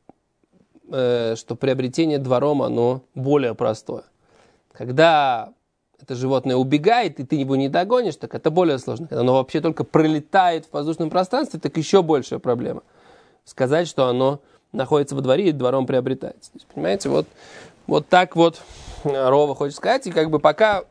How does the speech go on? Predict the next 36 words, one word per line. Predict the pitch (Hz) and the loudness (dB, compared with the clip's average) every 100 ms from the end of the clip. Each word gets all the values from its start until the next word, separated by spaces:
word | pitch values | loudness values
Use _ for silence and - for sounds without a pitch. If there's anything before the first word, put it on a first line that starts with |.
| - | -12
здесь | 143 160 208 | -4 -2 0
нет | 240 - | 2 2
ответа | - 156 - | 2 -2 -2
в | |
самой | - 156 180 | -2 0 0
Гемаре, | 151 151 190 | 0 0 0
мы | 156 | 0
не | 156 | 0
видим | 170 135 | -2 -2
ответа. | 131 202 240 185 165 _ _ _ _ _ _ _ _ _ _ _ _ _ _ - | -2 0 -2 -2 -8 _ _ _ _ _ _ _ _ _ _ _ _ _ _ -8
Э, | 143 135 127 | -2 0 -2
конечно, | 127 139 156 151 143 | 0 0 0 2 0
нужно | 139 131 135 131 131 | 0 -2 -2 -2 -2
смотреть | 123 131 123 139 127 | 0 0 0 -2 2
Рамбама, | 156 139 117 113 113 | 2 2 -2 -4 -4
как | 110 123 117 | -4 -6 -4
бы, | 127 | -2
как | 139 123 - | 0 -2 -4
тут | 131 - | -10 -8
левсок | 123 - - 131 - - _ _ _ _ _ _ _ _ _ _ | -8 -8 -2 -2 -2 -12 _ _ _ _ _ _ _ _ _ _
в | 139 123 | -10 -6
этих, | 127 - 135 - 135 | -6 -8 -12 -10 -8
э, | - - 143 139 131 127 _ _ _ _ | -4 -2 -2 -2 -2 -6 _ _ _ _
в | - | -12
этих | 165 - 143 | -12 -12 -14
ситуациях. | - - 175 170 135 | -10 -2 -2 -2 -4
Давайте | 123 - | -4 -8
посмотрим, | 139 139 131 | -6 -4 -2
есть | 135 127 | -4 -4
ли | 143 | -6
у | |
нас | 127 - | -6 -6
тут | 165 - | -10 -10
как | - | -10
бы | - 156 - _ _ _ _ _ _ _ _ _ _ _ _ _ _ | -6 -8 -10 _ _ _ _ _ _ _ _ _ _ _ _ _ _
Рамбам. | 127 120 120 120 123 131 | -12 -8 -8 -6 -6 -6